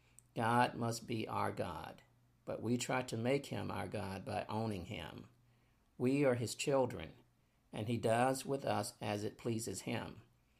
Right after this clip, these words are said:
We do not get to do with him as things pleases us.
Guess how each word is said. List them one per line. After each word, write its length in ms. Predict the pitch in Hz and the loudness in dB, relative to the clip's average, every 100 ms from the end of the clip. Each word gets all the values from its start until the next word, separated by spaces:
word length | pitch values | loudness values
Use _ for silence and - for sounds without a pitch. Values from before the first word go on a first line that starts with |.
| _ _ _ | _ _ _
We 200 | 107 117 | -2 0
do 100 | 127 | 2
not 260 | 123 127 127 | 4 2 4
get 220 | 127 123 | 2 2
to 80 | 120 | -2
do 280 | 127 123 | 2 4
with 180 | 117 113 | 4 0
him 500 | - 131 104 95 113 - _ _ | 0 0 0 -2 -4 -10 _ _
as 240 | 135 104 - | -6 -6 -4
things 400 | 127 117 107 - | -2 0 -2 -4
pleases 500 | - 123 104 98 - | -4 -2 -2 -4 -2
us. 460 | 113 76 - - | -2 -2 -6 -10